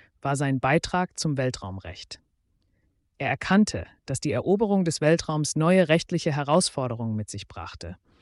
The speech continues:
und setzte sich für die Ausarbeitung von Regeln ein, die auch außerhalb unseres Planeten Geltung haben sollten. Hattet ihr je darüber nachgedacht, dass es Gesetze für das Weltall gibt? Lux war nicht nur ein Visionär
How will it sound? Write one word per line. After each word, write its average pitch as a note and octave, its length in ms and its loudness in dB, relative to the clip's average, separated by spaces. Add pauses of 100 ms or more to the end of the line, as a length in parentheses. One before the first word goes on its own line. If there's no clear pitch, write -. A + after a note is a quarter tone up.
(260)
und C#3+ 140 -4
setzte E3+ 320 0
sich E3 200 -4
für D#3 100 -6
die D3 160 -6
Ausarbeitung D3+ 640 0
von D3+ 180 -4
Regeln D#3 440 2
ein, A2+ 340 -6 (300)
die - 140 -8
auch B2+ 220 -6
außerhalb C#3 580 2
unseres B2 360 -6
Planeten A#2+ 540 -6
Geltung A#2 440 -6
haben F#2 220 -12
sollten. D#2+ 460 -14 (640)
Hattet - 340 -2
ihr D3 160 0
je D3 300 2
darüber F#3 360 2
nachgedacht, E3+ 800 -2 (100)
dass C3+ 180 -6
es - 140 -8
Gesetze C#3 520 -2
für - 160 -6
das G#2 200 -6
Weltall C#3+ 400 -2
gibt? - 380 -8 (1400)
Lux E3+ 520 -2
war C#3 100 -2
nicht F3 280 2
nur F3+ 120 2
ein C3 220 -2
Visionär C3+ 640 0